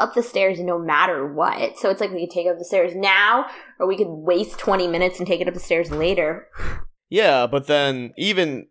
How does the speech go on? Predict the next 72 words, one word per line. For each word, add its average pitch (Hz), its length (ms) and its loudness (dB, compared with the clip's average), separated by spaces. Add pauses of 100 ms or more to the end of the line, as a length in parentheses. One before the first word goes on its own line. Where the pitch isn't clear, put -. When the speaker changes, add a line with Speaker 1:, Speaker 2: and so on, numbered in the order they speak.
Speaker 2:
if 147 120 -2
we 151 120 2
moved 143 340 2
it, 107 160 2
like, 107 340 0
we, 135 300 -2
we 143 280 -2
might 190 160 -2
as 180 40 2
well 151 80 0
just 123 100 0
get 117 100 2
it 101 60 -4
done 98 200 -2
now. 101 340 -10
Like, 110 160 -2
it's 123 80 -4
Speaker 1:
Yeah, 233 80 6
Speaker 2:
one 151 80 4
more 143 120 2
Speaker 1:
one 135 80 2
Speaker 2:
thing 135 120 4
we'll 117 120 4
Speaker 1:
trip. - 0 -
Speaker 2:
have 117 100 2
to 117 60 -2
worry 107 200 0
about. 101 280 -4 (120)
We 170 140 2
don't 202 100 4
know 196 60 6
Speaker 1:
One 175 80 6
Speaker 2:
how 160 100 4
this 160 140 2
Speaker 1:
trip. 147 60 -6
Speaker 2:
is 139 40 -6
gonna 143 140 -2
shake 143 260 0
down. 139 240 0
If 117 80 -6
we 147 120 0
have 160 180 2
to 113 260 -2 (100)
g-, 123 100 -18 (100)
<laughs> - 100 -6 (460)
hightail 139 460 0
it 156 40 4
out 131 140 0
of 90 40 -2
Amville, 139 500 2 (180)
we're 170 100 -4
not 180 220 2
gonna 156 100 0
go 147 160 -2
back 139 260 0
for 123 60 -12
my 107 80 -8
precious 113 300 -6
credenza. 107 540 -12 (200)
Speaker 1:
And 247 180 2
heaven 294 320 0
fucking 311 380 0
forbid 269 440 2
we 220 120 -4
don't 220 200 2
have 226 200 2
a 208 60 -4
goddamn 220 500 2
credenza 196 720 -2
in 151 80 -8
our 170 160 -6
house. - 640 -4